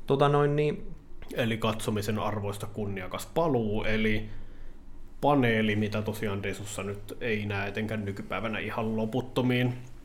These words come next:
Speaker 2: Ja pointtina oli, että kolme panelistia oli kukin valinnut kolme sarjaa, jotka oli sellaisia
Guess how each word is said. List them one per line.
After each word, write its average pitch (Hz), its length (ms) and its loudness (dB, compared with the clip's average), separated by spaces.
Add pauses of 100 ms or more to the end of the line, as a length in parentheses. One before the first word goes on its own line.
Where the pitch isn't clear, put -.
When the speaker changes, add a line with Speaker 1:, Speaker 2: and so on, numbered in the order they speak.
(460)
Speaker 2:
Ja 131 80 2
pointtina 117 460 2
oli, 120 320 2
että 110 340 0 (1080)
kolme 139 280 6
panelistia 123 600 4
oli 113 120 2
kukin 110 320 0
valinnut 107 440 0
kolme 104 320 2
sarjaa, 123 720 4 (100)
jotka 110 240 -2
oli 101 140 -2
sellaisia 101 560 0